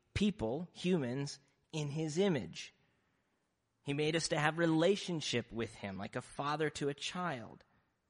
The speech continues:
Or excuse me, like a child to a father. He made us to reflect his glory and character and to represent his kingdom, his rule on this earth.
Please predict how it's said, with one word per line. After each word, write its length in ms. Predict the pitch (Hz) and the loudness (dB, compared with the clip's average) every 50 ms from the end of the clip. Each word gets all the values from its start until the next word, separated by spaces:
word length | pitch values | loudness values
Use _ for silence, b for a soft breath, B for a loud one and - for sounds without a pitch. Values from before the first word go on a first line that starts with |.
| _ _ _ _ _ _ _ - | _ _ _ _ _ _ _ -6
Or 80 | 127 | -6
excuse 320 | 120 117 - - 131 123 120 | -6 -6 -6 -6 -6 -6 -6
me, 60 | 98 | -6
like 160 | 113 139 - | -8 -6 -6
a 60 | 131 | -8
child 400 | - - - 135 139 135 127 - | -8 -6 -6 -4 -4 -4 -6 -6
to 140 | - 123 120 | -6 -6 -6
a 40 | 117 | -6
father. 640 | - - - - 90 92 - - 135 113 98 - b b b b b b b b _ | -6 -4 -2 0 2 4 2 2 0 -4 -8 -12 b b b b b b b b _
He 140 | 147 151 156 | 0 2 2
made 200 | 156 151 151 165 | 4 4 4 2
us 120 | 160 - | 0 0
to 140 | - - 165 | 0 0 2
reflect 680 | 165 175 170 - - - 175 185 220 220 - - - b b b b b b b _ | 2 2 0 0 -4 -4 -2 -2 -2 -2 -4 -8 -14 b b b b b b b _
his 420 | 160 156 156 147 131 - - - _ _ _ _ _ _ _ _ 117 | 0 0 2 2 2 0 0 -2 _ _ _ _ _ _ _ _ -10
glory 480 | 127 131 143 139 139 143 156 165 165 | -4 0 2 4 4 4 4 4 2
and 120 | 175 160 - | 0 -2 -2
character 560 | - - - 208 233 226 208 - - 135 131 | -4 -6 -2 2 2 4 2 2 0 -2 -2
and 180 | 127 139 139 - | 0 0 0 0
to 120 | 160 156 | 0 4
represent 760 | 151 165 175 170 - 190 185 160 143 135 147 190 208 233 226 - | 6 6 6 6 6 6 4 4 2 2 4 4 4 4 2 -2
his 400 | - - 170 165 160 151 - - _ _ | -6 -4 -4 -2 -2 -2 -4 -8 _ _
kingdom, 520 | - - - 175 180 175 156 147 139 143 139 | -6 -2 0 2 4 4 4 2 0 0 0
his 200 | 143 143 135 131 | -2 -2 -2 -4
rule 680 | 127 131 139 160 180 180 160 135 123 120 139 160 b b b b b b b b b b b _ | -4 0 4 6 8 8 8 6 4 2 0 -2 b b b b b b b b b b b _
on 260 | 151 143 135 131 131 | 0 2 4 4 4
this 260 | 135 143 139 - - - _ - | 2 0 0 -2 -4 -6 _ 4
earth. 480 | 233 247 190 123 101 - - - - | 4 4 4 4 0 -4 -8 -10 -14